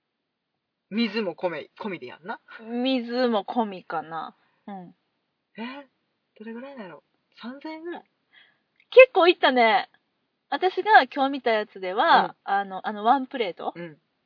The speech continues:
Speaker 2: で、えっと、千五百円ぐらいやった。
Speaker 1: そっか、
Speaker 2: うん。
Speaker 1: 三千円もしたら飛行機代高なるな。
Speaker 2: 高い高い、だいぶ高い。
Speaker 1: <laughs> ほんまやな。
Speaker 2: いや、でも、でも、あのー、
Speaker 1: あ、でもそんなもんか。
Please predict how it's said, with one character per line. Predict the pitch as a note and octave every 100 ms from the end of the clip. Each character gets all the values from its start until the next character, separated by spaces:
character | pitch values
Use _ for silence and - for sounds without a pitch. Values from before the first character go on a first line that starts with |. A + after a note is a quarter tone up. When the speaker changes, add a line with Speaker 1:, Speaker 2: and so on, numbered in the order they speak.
| _ -
Speaker 2:
で、 | G#4 C4+ - _ _ _ _ -
え | A3
っ |
と、 | A3
千 | - C4 C#4+ C#4
五 | E4
百 | E4 -
円 | C#4+ C4+
ぐ |
ら | A3
い |
や | D3+
っ | -
た。 | - - -
Speaker 1:
そ | - F#4+
っ |
か、 | - F#3+
Speaker 2:
う |
ん。 |
Speaker 1:
三 | - C#4 E4
千 | G#4 A#4 G4+
円 | A#3
も | G#3+
し | -
た | A#3+
ら | F3+
飛 | -
行 | B3+
機 | D#4
代 | C#4+ -
高 | A4+ G#4
な | G4
る | G4
な。 | F4
Speaker 2:
高 | D#4+ D4 C#4
い | A#3+
高 | B3 A3 F#3+
い、 |
だ | A#3 C#4
い |
ぶ | C4+
高 | C4+ C4 G3
い。 | -
Speaker 1:
<laughs> | -
ほ | D4
ん | D#4+
ま | G#4+
や | G3+
な。 | A3 F#3+
Speaker 2:
い | C#4
や、 | C4+
で | F#4+
も、 | D#4+ C4+
で | C#4
も、 | C#4 C4+ G#3+ -
あ | G#3+
の | A#3+
ー、 |
Speaker 1:
あ、 |
で | F#4
も | F#4
そ | C4+ C4+
ん |
な | C#4
も | C#4+ D#4
ん |
か。 | A3 F3